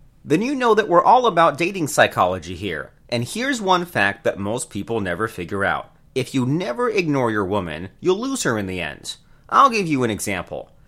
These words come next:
Imagine three guys with girlfriends. The first guy never ignores his girl. He spends all his free time with her.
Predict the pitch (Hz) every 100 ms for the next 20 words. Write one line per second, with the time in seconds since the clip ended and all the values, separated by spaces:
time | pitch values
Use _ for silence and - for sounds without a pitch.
0 | _ - 208 240 311 269 240 220 117 143
1 | 160 131 110 107 107 113 - 101 92 92
2 | 73 - - - - _ 143 165 262 -
3 | - 98 104 120 196 247 240 220 165 123
4 | 113 110 120 98 104 90 64 - - -
5 | 247 - - 151 147 - - 196 139 101
6 | 117 196 - 101 104 - 107 92 87 90
7 | 71 -